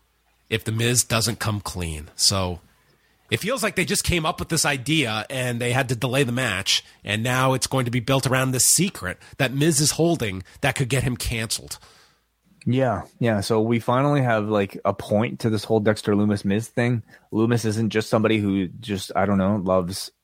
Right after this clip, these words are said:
Speaker 2: stalking children and things like that. Um, he's doing it out of revenge, it sounds like.
Speaker 1: Shouldn't Dexter Lumis be canceled?
Speaker 2: Um, sure,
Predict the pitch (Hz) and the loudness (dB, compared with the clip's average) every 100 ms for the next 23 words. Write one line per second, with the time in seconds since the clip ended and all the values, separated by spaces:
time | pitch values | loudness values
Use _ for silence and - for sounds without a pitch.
0 | - - 98 87 104 98 95 92 92 104 | -20 -2 0 0 0 0 0 0 2 2
1 | 104 104 92 92 92 95 98 95 95 101 | 0 -2 -2 -2 0 0 -2 2 2 2
2 | - - - _ _ - 90 87 87 85 | -2 -16 -20 _ _ -4 0 0 -2 -8
3 | 95 _ - 107 92 92 104 107 107 98 | -14 _ -2 -2 -2 0 2 2 2 0
4 | 90 95 85 87 87 90 104 151 151 - | 0 0 0 -2 -2 0 2 2 0 0
5 | 151 156 151 160 175 - _ - - 214 | 0 2 2 0 -2 -8 _ -10 -4 -2
6 | 170 165 - 131 117 151 170 160 143 160 | 0 -2 0 -2 -2 -4 -4 -6 -4 -4
7 | 160 165 - _ _ _ _ _ _ _ | -4 -8 -12 _ _ _ _ _ _ _
8 | _ _ _ _ _ 104 92 92 95 92 | _ _ _ _ _ 0 2 4 2 0
9 | 87 - _ _ _ _ _ _ _ _ | -4 -10 _ _ _ _ _ _ _ _
10 | - - - 104 123 | -12 -8 -4 -2 -2